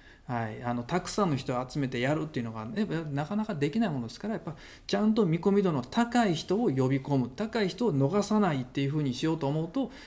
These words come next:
ぱ情報をどれだけ出しているかっていうのが大事になってきますから、そこかなっていうふうに思います。うん、で、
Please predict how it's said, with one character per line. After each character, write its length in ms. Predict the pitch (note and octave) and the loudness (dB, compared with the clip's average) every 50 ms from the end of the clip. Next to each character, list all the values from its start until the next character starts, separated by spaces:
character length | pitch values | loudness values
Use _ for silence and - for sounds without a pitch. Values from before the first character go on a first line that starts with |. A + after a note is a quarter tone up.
| - - | -8 -4
ぱ 120 | G#3 E3 | -2 0
情 260 | B2+ B2+ C#3+ D3+ D#3 D3+ | 2 4 6 6 6 6
報 220 | D#3 F3 F3 F#3+ | 4 4 4 4
を 80 | F#3+ D3 | 4 4
ど 100 | D3+ E3 | 4 4
れ 100 | F3 D3+ | 4 4
だ 120 | C#3 C3 | 2 0
け 100 | A#2+ G#2+ | -2 -4
出 180 | G#2+ C3 B2+ B2+ | -4 -4 -4 -4
し 100 | - - | -4 -4
て 100 | B2+ A#2+ | -4 -4
い 60 | A2+ | -4
る 100 | A#2 A2+ | -4 -6
か 160 | - A3+ A#3 | -6 -6 -8
っ 80 | A3+ - | -6 -6
て 100 | - C3+ | -4 -4
い 40 | |
う 20 | C3+ | -2
の 100 | D3 G3 | -2 -2
が 200 | A3+ A3 - - - - - - | -2 -2 -4 -6 -10 -18 -10 -4
大 220 | - C#3 C#3+ C#3+ C3+ | 0 2 2 2 2
事 80 | C3 | 2
に 100 | A#2 G#2+ | -2 -2
な 80 | A#2 A2 | -4 -8
っ 40 | - | -10
て 120 | - A#2+ | -10 -10
き 100 | - A#2 | -6 -6
ま 120 | A#2+ B2 | -6 -6
す 100 | A#2+ - | -6 -6
か 60 | - A3+ | -6 -6
ら、 80 | G#3+ | -6
そ 140 | - - B2+ | -6 -6 -8
こ 100 | - C3+ | -8 -8
か 160 | C3 - C#3 | -6 -6 -4
な 140 | E3 G3 G3 | -4 -4 -4
っ 40 | E3 | -4
て 120 | - F#3+ | -6 -8
い 20 | - | -6
う 40 | |
ふ 40 | - | -4
う 60 | D#3 | -4
に 100 | C#3 A#2+ - - - - - - - - - - | -4 -6 -8 -12 -18 -20 -18 -18 -20 -14 -8 -4
思 140 | C#3 C3+ C3+ | 0 0 2
い 20 | |
ま 120 | C3 B2 B2 | 2 0 -2
す。 120 | - - - - - - - - | -4 -10 -16 -20 -20 -16 -8 -6
う 60 | C#3+ | -2
ん、 140 | C#3+ G3 A3+ | 0 2 2
で、 120 | B3+ A#3+ | 2 0